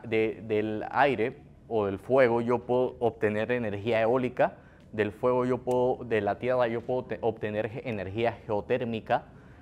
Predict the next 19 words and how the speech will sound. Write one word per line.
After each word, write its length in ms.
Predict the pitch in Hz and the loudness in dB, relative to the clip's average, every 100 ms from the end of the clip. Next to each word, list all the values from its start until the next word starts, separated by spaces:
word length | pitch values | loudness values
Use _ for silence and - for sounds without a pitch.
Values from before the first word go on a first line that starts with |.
| - - - - - - - - - - - - - - | -20 -20 -20 -20 -20 -20 -20 -20 -20 -20 -20 -20 -20 -6
y 140 | 135 | -6
todo 520 | 131 165 170 170 160 | -2 2 4 6 6
eso 320 | 165 160 208 196 | 6 4 0 2
se 200 | - 135 | 0 0
traduce 680 | 117 110 135 196 - 190 - - - | 4 4 4 -2 -4 -6 -8 -20 -8
en 260 | 147 156 160 | -4 -4 -4
electricidad. 880 | 127 110 - 123 113 - 104 101 - - - - - - - - - - - - - | -4 -4 -6 -6 -4 -2 2 2 2 -14 -20 -20 -20 -20 -20 -20 -20 -20 -20 -20 2
¿Alguna 340 | 147 160 254 | 4 6 6
vez 200 | 269 269 | 6 4
ustedes 320 | 254 - 254 247 | 0 6 6 6
se 80 | |
han 120 | 254 240 | 2 4
preguntado 680 | 226 156 127 180 190 196 | 4 4 2 4 4 4
qué 120 | 180 | 2
hay 160 | 175 180 | 2 2
dentro 400 | 180 208 202 208 | 0 0 2 4
de 80 | 160 | 4
sus 260 | - 127 | 0 -8
celulares? 720 | - 117 113 175 120 101 - | 0 0 4 6 6 2 -10